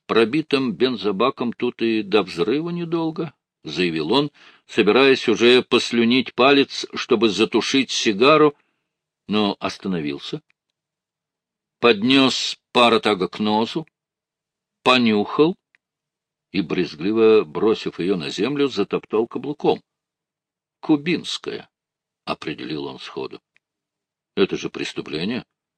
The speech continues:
насупившись, заявил Бут без тени иронии.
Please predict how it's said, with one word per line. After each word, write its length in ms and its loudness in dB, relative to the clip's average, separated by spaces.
насупившись, 800 -4
заявил 540 4
Бут 480 -2
без 260 -2
тени 300 0
иронии. 480 0